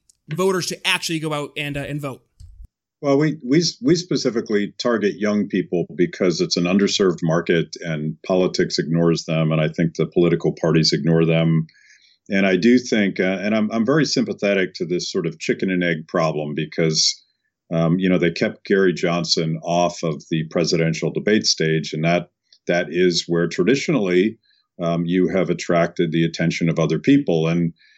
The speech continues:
Speaker 2: and he was very much drawing the young vote away from Hillary Clinton. Um, and then the, the, the, what was quite friendly press turned quite hostile because the assumption, I think,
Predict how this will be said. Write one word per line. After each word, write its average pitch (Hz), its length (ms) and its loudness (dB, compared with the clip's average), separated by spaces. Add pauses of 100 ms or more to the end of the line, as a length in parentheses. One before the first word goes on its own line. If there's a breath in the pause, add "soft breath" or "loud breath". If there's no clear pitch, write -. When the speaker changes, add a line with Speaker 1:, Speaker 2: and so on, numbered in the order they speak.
(140 soft breath)
Speaker 2:
and 87 180 -2
he 143 260 4
was 101 340 2
very 104 420 2
much 104 420 -2
drawing 101 440 -2
the 90 120 0
young 101 440 2
vote 87 420 -2
away 90 300 2
from 80 220 -8
Hillary 82 360 -2
Clinton. 78 540 -6 (640)
Um, 76 380 -4 (200)
and 80 400 0
then 85 460 2
the, 80 300 2 (160)
the, 80 160 2 (160)
the, 82 260 2
what 85 220 -2
was 90 480 4
quite 82 200 0
friendly 113 320 2
press - 580 -2 (280)
turned 85 220 -4
quite 85 200 -2
hostile 92 420 -2
because 78 460 -4
the 78 120 -2
assumption, 80 420 0
I 76 100 -2
think, 80 260 0